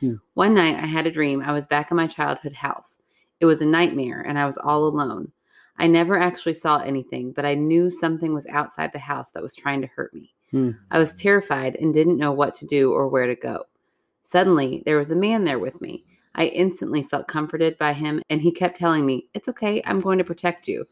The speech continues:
Speaker 1: Aw.
Speaker 2: Nothing will hurt you, I'm here to protect you.'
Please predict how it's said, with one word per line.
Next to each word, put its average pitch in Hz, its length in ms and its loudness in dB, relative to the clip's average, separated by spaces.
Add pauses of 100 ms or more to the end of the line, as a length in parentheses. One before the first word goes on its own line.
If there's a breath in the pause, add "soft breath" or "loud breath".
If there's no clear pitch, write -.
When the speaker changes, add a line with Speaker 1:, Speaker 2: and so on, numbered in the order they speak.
Speaker 1:
Aw. 175 340 4
Speaker 2:
Nothing 180 300 4
will 202 120 4
hurt 170 300 -2
you, 131 140 2
I'm 143 160 -4
here 147 160 -4
to 143 80 -2
protect - 440 -16
you.' - 160 -14